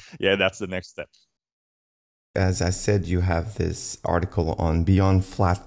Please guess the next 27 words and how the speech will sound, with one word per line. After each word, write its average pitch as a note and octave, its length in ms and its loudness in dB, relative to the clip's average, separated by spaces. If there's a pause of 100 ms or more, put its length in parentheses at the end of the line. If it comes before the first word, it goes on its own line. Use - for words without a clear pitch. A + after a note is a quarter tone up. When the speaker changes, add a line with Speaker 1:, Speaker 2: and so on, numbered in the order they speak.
Speaker 2:
Earth, B2+ 400 0
Conspiracy F2+ 560 -2
Theories E2 680 -4
versus G2 400 0
European E2+ 500 2
Liberals, A#2 520 0 (260)
from E2 240 -2
our D#2 100 -2
friends E2 440 -4
in D2+ 260 -2 (680)
Project G2 380 2
Polska, F#2+ 560 2
and F2+ 320 2
particularly F#2+ 580 0
the E2+ 220 0
editor E2+ 360 0
Milos E2 480 0
Odum. F2 540 4
And G2+ 160 4
you A2+ 200 4
do C3+ 380 4
bring G2+ 380 2
some F#2+ 460 2 (640)
very G#2+ 260 2
thought-provocative, F2 1300 0 (100)
uh, D#2 140 -4
topics - 540 -6